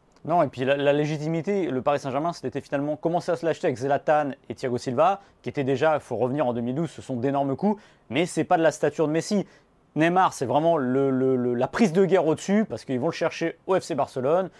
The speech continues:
euh, pour une somme record, et puis là, Messi, évidemment. Mais ce qui est drôle aussi là-dedans, c'est que quand vous réfléchissez à tout ce qu'on dit sur les transferts, les, les processus, tout ça, c'est ce que tu as dit tout à l'heure, ça n'arrive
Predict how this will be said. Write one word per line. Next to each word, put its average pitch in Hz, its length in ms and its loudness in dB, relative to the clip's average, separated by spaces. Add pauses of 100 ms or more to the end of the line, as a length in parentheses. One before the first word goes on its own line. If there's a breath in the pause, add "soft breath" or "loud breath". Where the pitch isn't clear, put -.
(340 soft breath)
euh, 123 240 4
pour 143 220 -2
une 156 60 0
somme 156 220 0
record, 170 520 2
et 131 100 -6
puis - 120 -6
là, 147 120 4
Messi, 139 300 -4
évidemment. 127 440 0 (180 loud breath)
Mais 143 60 -4
ce - 80 -6
qui 196 120 0
est 185 40 2
drôle 180 300 4
aussi 160 200 -4
là-dedans, 147 320 0
c'est - 180 -8
que 139 180 -2 (640 soft breath)
quand 180 120 2
vous 160 120 0
réfléchissez 170 500 2
à 160 80 4
tout 143 100 -6
ce - 60 -12
qu'on 147 140 -4
dit 156 120 0
sur 135 160 -2
les 123 80 -2
transferts, 135 540 -2
les, 113 160 -4
les 113 100 -4
processus, 127 420 -10
tout 131 120 -10
ça, 160 180 0
c'est 123 80 -10
ce 107 80 -12
que 139 60 -2
tu 156 160 -4
as - 20 -2
dit 147 120 -4
tout 147 120 -6
à 156 60 2
l'heure, 165 240 0 (1120 soft breath)
ça - 240 0
n'arrive 170 320 2